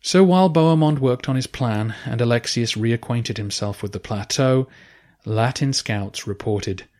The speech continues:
that an enemy army was on the move in Syria. One of Yagisian's sons had gone far and wide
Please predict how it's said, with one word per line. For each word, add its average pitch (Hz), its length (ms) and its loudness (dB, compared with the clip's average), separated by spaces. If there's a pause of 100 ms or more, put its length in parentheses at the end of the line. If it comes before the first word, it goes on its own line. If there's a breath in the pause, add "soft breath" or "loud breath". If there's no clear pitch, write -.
(180)
that 110 140 -4
an 107 100 -2
enemy 113 380 -2
army 98 440 -8
was 101 200 -10
on 98 160 -6
the 98 40 -6
move 92 460 -12 (260)
in 98 160 -8
Syria. - 480 -8 (1600)
One 117 300 0
of 110 240 -6 (400 loud breath)
Yagisian's 117 960 0
sons 113 420 -2
had 107 140 -8
gone 107 180 -4
far 120 380 -2
and 123 140 -2
wide 104 480 -4